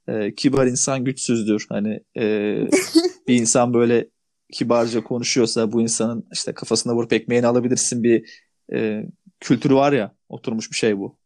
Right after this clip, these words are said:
Speaker 1: Bu bir
Speaker 2: Hı.
Speaker 1: gerçek bizim kültürümüzde. Uğur Dündar da böyle bir insan. Hani hiç bu şekilde beklemiyordum videoyu. Ne bileyim, kendisini böyle açıklayacak,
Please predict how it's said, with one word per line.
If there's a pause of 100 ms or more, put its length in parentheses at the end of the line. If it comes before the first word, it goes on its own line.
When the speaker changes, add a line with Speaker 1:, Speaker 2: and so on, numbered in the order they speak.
(140)
Speaker 1:
Bu
bir
Speaker 2:
Hı.
Speaker 1:
gerçek (1300)
bizim
kültürümüzde. (1300)
Uğur
Dündar
da
böyle
bir
insan. (440)
Hani
hiç (280)
bu
şekilde
beklemiyordum
videoyu. (320)
Ne
bileyim,
kendisini
böyle (160)
açıklayacak,